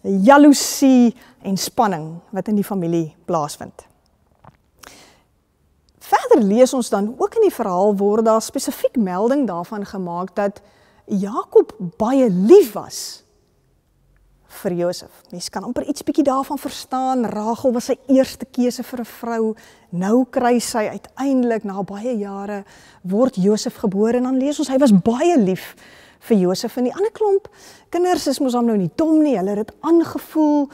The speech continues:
die wrywing wat daar begin ontstaan. En om dit nog erger te maak, lees ons dan dat Jakob op 'n stadium kom en 'n, 'n kledingstuk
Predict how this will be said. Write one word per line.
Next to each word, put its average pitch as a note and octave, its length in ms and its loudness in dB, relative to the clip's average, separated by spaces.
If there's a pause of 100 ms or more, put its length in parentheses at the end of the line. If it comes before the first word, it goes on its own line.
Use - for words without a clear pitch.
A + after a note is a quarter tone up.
(200)
die F#3+ 180 -6
wrywing C4 520 0
wat A#3+ 120 2
daar G#3+ 160 0
begin G#3+ 300 -4
ontstaan. G3+ 600 -6 (720)
En C4+ 180 0
om C#4 120 2
dit C#4+ 140 4
nog F4 220 4 (140)
erger F4+ 200 4
te C#4+ 100 -2
maak, F3 320 -4
lees G#3 360 -4
ons C#4 180 -2
dan E3+ 340 -8 (560)
dat G#3 340 -2 (320)
Jakob B3 420 0
op E4+ 100 -4
'n C#4 40 -6
stadium G3 580 -4
kom G3 300 -4
en G3 200 -6
'n, G3+ 60 -6
'n - 280 -12
kledingstuk - 960 2